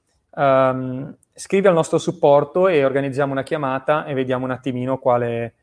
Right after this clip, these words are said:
può essere il, il corso migliore per te in base ai tuoi obiettivi. Se non siete sicuri su che corso intraprendere, che percorso fare, potete scrivere la mia mail, vediamo se riesco a scriverla.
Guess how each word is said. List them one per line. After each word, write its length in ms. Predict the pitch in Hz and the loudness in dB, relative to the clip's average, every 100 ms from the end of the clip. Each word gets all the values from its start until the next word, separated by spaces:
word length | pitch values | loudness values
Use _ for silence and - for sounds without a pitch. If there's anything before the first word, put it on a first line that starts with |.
| _ _ | _ _
può 180 | - 135 | 0 0
essere 420 | 135 - 143 131 | 2 -2 -2 0
il, 540 | 123 120 120 131 139 - | -2 -4 -8 -10 -12 -14
il 140 | 127 | -16
corso 340 | - 127 - | -8 -8 -6
migliore 300 | 127 123 123 | -8 -4 -6
per 160 | 123 123 | -4 -6
te 100 | 165 | -4
in 80 | 160 | 0
base 260 | 135 127 | 2 2
ai 80 | 131 | -2
tuoi 140 | 123 127 | -2 -2
obiettivi. 580 | 120 120 156 127 120 - _ _ _ _ _ _ _ _ _ _ _ | -2 -6 -6 -6 -6 -12 _ _ _ _ _ _ _ _ _ _ _
Se 220 | - - | -10 0
non 140 | 226 247 | 2 2
siete 220 | 208 196 | 0 -2
sicuri 460 | 185 156 139 131 127 | -4 -6 -4 -4 -4
su 200 | - 131 | -6 -10
che 160 | 139 | -10
corso 300 | - 147 139 | -2 -2 -2
intraprendere, 640 | 143 143 139 135 131 139 135 | -4 -2 -2 -2 -2 -2 -2
che 120 | 143 | -2
percorso 440 | 143 - 135 127 | -4 -2 -4 -2
fare, 380 | 135 - 120 127 | -4 -2 -2 -2
potete 280 | 131 139 160 | -4 -4 -6
scrivere 320 | - 170 139 | -2 -2 0
la 80 | 135 | 0
mia 180 | 135 139 | -2 -4
mail, 440 | 131 123 139 185 | -4 -4 -4 -6
vediamo 260 | 180 135 139 | -8 -6 -6
se 140 | - | -6
riesco 280 | 135 131 - | -6 -6 -6
a 20 | 131 | -10
scriverla. 720 | - 120 117 127 180 262 | -10 -8 -6 -4 -4 -6